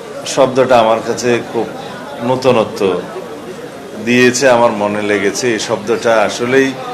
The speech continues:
গণ অধিকার পরিষদের সাথে এই শব্দটা মানানসই। ছাত্র অধিকার পরিষদের গঠন থেকে, সংগ্রাম থেকে আজ পর্যন্ত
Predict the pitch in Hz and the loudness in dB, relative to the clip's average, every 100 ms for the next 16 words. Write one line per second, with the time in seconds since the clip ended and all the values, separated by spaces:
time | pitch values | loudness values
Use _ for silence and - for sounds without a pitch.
0 | - - - - - 110 120 123 117 120 | -10 -12 -14 -14 -4 2 4 4 4 2
1 | 131 127 120 117 - 120 117 113 - - | 2 2 2 -2 -2 0 2 2 0 -6
2 | 113 - 110 95 92 - - - - - | -6 -2 0 0 -2 -8 -12 -12 -10 -4
3 | 120 - 117 110 113 110 101 98 95 87 | -4 0 0 0 2 2 2 2 2 -2
4 | - 90 82 - - - - - - - | -2 -2 -4 -8 -14 -14 -12 -10 -10 -10
5 | 233 208 - - 220 - - - - - | -10 -10 -10 -10 -12 -12 -14 -14 -12 -12
6 | - - - - - - - 139 135 160 | -14 -14 -10 -6 -6 -6 -2 2 4 6
7 | 151 135 147 151 156 156 156 147 156 147 | 6 8 6 6 6 6 6 6 6 6
8 | 147 143 - - - - - - - - | 6 4 0 -2 -6 -2 -2 0 -2 -4
9 | - - - 190 170 - - - - - | -4 -4 -6 -6 -6 -8 -14 -14 -14 -14
10 | - 185 190 - - - - - - 98 | -12 -12 -12 -14 -16 -14 -16 -16 -14 2
11 | 123 123 156 156 147 127 123 110 - 131 | 4 6 6 4 2 2 4 2 0 0
12 | 131 131 113 113 98 110 104 - - 104 | 4 4 4 -2 2 4 4 2 -4 -4
13 | 87 98 87 92 | -2 -4 -2 -4